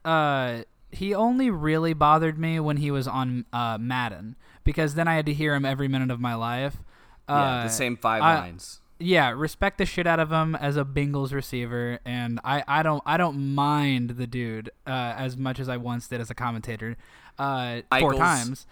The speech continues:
Speaker 2: Al Michaels said nothing, and then when
Speaker 1: Yeah.
Speaker 2: they,
Speaker 1: Well,
Speaker 2: when
Speaker 1: he
Speaker 2: they
Speaker 1: said
Speaker 2: did
Speaker 1: it
Speaker 2: it,
Speaker 1: twice.
Speaker 2: Al,
Speaker 1: He said it
Speaker 2: Al
Speaker 1: twice.
Speaker 2: Michaels, Al Michaels goes, "So the entire Houston Texans team decided not to come out during the anthem, and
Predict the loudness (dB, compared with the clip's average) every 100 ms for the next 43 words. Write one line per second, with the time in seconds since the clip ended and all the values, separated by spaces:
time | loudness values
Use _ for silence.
0 | 2 4 4 2 2 -2 -4 -2 -2 -2
1 | -2 -2 -2 -4 -4 -4 -2 -2 0 2
2 | 6 6 4 -2 -8 2 4 4 8 8
3 | 10 8 8 6 10 8 8 0 2 8
4 | 10 10 10 8 6 2 2 -2 -4 4
5 | 6 8 6 4 0 4 2 2 -6 -4
6 | 2 8 8 8 4 0 2 6 6 6
7 | 2 0 0 0 0 0 -4 -4 -4 -2
8 | -2 -2 0 0 0 0 0 0 -4 0
9 | 0 0 -2 -2 -4 -2 -2 -2 -4 0
10 | 0 0